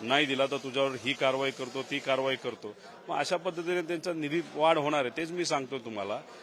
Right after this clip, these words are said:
एक लोकसभा सीट भाजप जिथून लढणार आहे, नाही तर मित्रपक्ष लढणार आहे, तिथं तीस कोटी रुपयाचा खर्च कमीत कमी केला जाईल, असं लोक म्हणतात. आता तीस कोटी रुपये खर्च जर ते करत असतील,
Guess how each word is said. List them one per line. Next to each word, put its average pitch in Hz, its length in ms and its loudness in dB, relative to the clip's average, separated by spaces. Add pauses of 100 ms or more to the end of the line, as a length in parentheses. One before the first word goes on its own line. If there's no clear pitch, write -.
(280)
एक 165 240 2
लोकसभा 147 560 2
सीट 143 300 -2 (340)
भाजप 127 380 0
जिथून 131 300 -6
लढणार 127 380 2
आहे, 123 180 2
नाही 127 160 -6
तर 131 40 -4
मित्रपक्ष 127 560 -6
लढणार 117 380 -4
आहे, 117 160 0
तिथं 135 220 -12 (120)
तीस 180 180 -6
कोटी 156 260 -4
रुपयाचा 139 380 -4
खर्च - 300 -6
कमीत 151 380 -2
कमी 180 180 0
केला 143 260 2
जाईल, 160 160 0
असं 147 200 0
लोक 135 200 -2
म्हणतात. 139 360 0 (480)
आता 143 120 0
तीस 190 300 0
कोटी 185 260 2
रुपये 175 300 4
खर्च 151 280 0 (300)
जर 151 200 2
ते 165 60 2
करत 147 300 -2
असतील, 120 360 -2